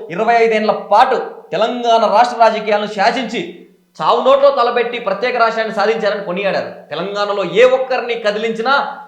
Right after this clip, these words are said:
ఇప్పుడు మళ్ళీ కేసీఆర్ రావాలని, తిరిగి ఆయనే సీఎం కావాలని చెబుతున్నారని తెలిపారు. కేసీఆర్ను తిరిగి మళ్ళీ ముఖ్యమంత్రి చేయడమే లక్ష్యంగా అరవై లక్షల మంది గులాబీ దండు సైనికులు గట్టిగా పనిచేయాలని పిలుపునిచ్చారు.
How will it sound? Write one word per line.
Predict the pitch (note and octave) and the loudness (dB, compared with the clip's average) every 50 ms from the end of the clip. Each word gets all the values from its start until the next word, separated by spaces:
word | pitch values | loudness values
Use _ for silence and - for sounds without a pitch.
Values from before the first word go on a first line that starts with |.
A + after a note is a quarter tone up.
| _ _ | _ _
ఇప్పుడు | F3 F3+ F3+ G#3 A3 | -12 -10 -4 -2 -2
మళ్ళీ | F#3+ F#3 G3+ C4 C4+ D4 - - | 0 0 0 0 0 -2 -2 0
కేసీఆర్ | B3 B3 C4 B3 C4+ B3+ A#3 | 0 0 2 2 2 0 2
రావాలని, | A#3+ A#3 A#3 A#3 A3+ A3 A3 A3 A#3+ A#3 A3+ A3+ - - - - _ | 2 2 2 2 0 0 0 -2 -2 -4 -6 -8 -12 -18 -20 -18 _
తిరిగి | E3 F3 A3 A3 A3+ | -8 -6 -2 0 0
ఆయనే | G3+ G3 A3+ A3+ A#3 | 0 0 0 -2 -2
సీఎం | - D3+ G3 A#3+ A#3+ A3+ | -4 -2 -4 -6 -4 -2
కావాలని | A3+ G#3+ G#3 G#3 G#3 G#3 G#3 | 0 2 2 2 2 0 -2
చెబుతున్నారని | G3+ F#3 F3 F#3+ F#3+ F#3+ F#3 F#3+ F#3 | -4 -6 -6 -6 -4 -4 -4 -4 -6
తెలిపారు. | F#3 F3+ E3+ E3+ D3+ A#2 - - - - - _ _ _ _ | -8 -8 -4 -4 -4 -6 -6 -12 -16 -20 -20 _ _ _ _
కేసీఆర్ను | D3+ F3+ G#3 G#3 A3+ A3+ G#3+ G#3+ G#3+ F#3+ C#3+ - - - - - - _ _ _ _ - | -4 -4 -2 2 4 4 4 4 2 -2 -2 -4 -8 -12 -16 -20 -20 _ _ _ _ -2
తిరిగి | A3 A#3+ C4 C#4 | -2 0 0 0
మళ్ళీ | A#3 G#3 G#3 A#3 B3+ B3+ | 2 2 2 2 2 0
ముఖ్యమంత్రి | A3+ A3 A3 A#3 B3 B3 B3+ A#3+ A#3 F#3+ | -2 -2 -2 0 0 0 0 0 -2 -2
చేయడమే | - A3+ A3+ A#3 A#3 | 0 0 0 2 2
లక్ష్యంగా | A3 G#3 G3 - A3+ A3 A3 A3+ A3+ - - E3 | 2 0 0 -2 -4 -2 0 0 0 0 0 0
అరవై | F3+ A3 B3+ C4 B3+ | 0 2 4 4 4
లక్షల | B3 A#3+ - - A#3 A3 | 4 2 2 2 -2 0
మంది | A3 A3 A3 G#3+ | 2 0 0 0
గులాబీ | - - - - E3 G#3 C4 D4 D4+ D4+ C#4 | -6 -8 -12 -8 0 4 4 6 6 4 0
దండు | G3+ D#3+ - - - F3+ B3+ C#4+ C#4 C#4 C4 | -4 -6 -4 2 2 2 2 2 0 -2 0
సైనికులు | - A#3+ G#3+ A#3 A#3 A3 A#3 A#3 A3 F#3+ - - - - - - - - B2 E3+ A3 | 0 0 0 0 0 0 2 4 4 4 2 -2 -6 -10 -14 -16 -20 -10 0 0 0
గట్టిగా | - - - C4 C4 C4 B3+ | 0 0 -4 0 2 4 4
పనిచేయాలని | C4 - A#3 A3+ - A#3+ A3+ A3+ A3+ A3+ | 6 4 2 2 4 2 4 4 4 2
పిలుపునిచ్చారు. | A3+ A3 G#3+ G#3+ A3 - - A3 F#3 - - | 2 -2 -2 -2 -4 0 2 2 2 2 0